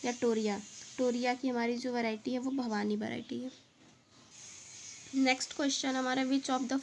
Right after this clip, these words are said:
following organic manners has the narrowest C is to N ratio?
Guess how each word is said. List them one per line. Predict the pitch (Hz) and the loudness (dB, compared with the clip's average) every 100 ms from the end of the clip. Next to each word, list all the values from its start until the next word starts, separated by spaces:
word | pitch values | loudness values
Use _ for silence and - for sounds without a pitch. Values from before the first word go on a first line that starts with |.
| - | 0
following | 247 240 247 262 - | 0 0 2 0 2
organic | 240 240 240 240 254 269 | 0 2 0 2 0 0
manners | 254 240 233 240 269 - - - - - - - - | 0 0 2 2 0 -4 -12 -12 -14 -20 -20 -8 2
has | 240 254 262 - | 4 4 0 -4
the | 254 269 - - - 247 | 0 0 -2 -16 -6 0
narrowest | 247 240 247 269 320 - - | 4 4 4 2 2 0 -4
C | - 285 277 294 311 - - - - _ _ - - | -2 6 6 6 0 -8 -20 -20 -20 _ _ -14 -6
is | 262 - | -4 0
to | 269 254 | 4 4
N | 247 247 | 4 2
ratio? | 220 208 - 208 | 0 0 -2 -4